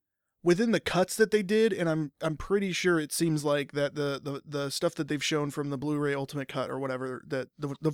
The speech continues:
film that Zack Snyder actually made, like, the one he made, not the one that was put out in theaters, that was cut and edited by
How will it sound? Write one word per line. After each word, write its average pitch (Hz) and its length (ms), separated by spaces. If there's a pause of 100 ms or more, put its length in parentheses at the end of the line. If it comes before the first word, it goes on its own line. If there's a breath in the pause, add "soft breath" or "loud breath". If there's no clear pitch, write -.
film 196 200
that 151 160
Zack 160 180
Snyder 151 320 (120)
actually 156 440
made, 139 320
like, 143 160
the 147 60
one 160 140
he 175 120
made, 139 300
not 143 200
the 175 60
one 180 140
that 170 80
was 165 120
put 160 140
out 151 100
in 151 80
theaters, 131 380 (380 loud breath)
that 143 100
was 143 140
cut 165 240
and 147 180
edited 151 380
by 131 260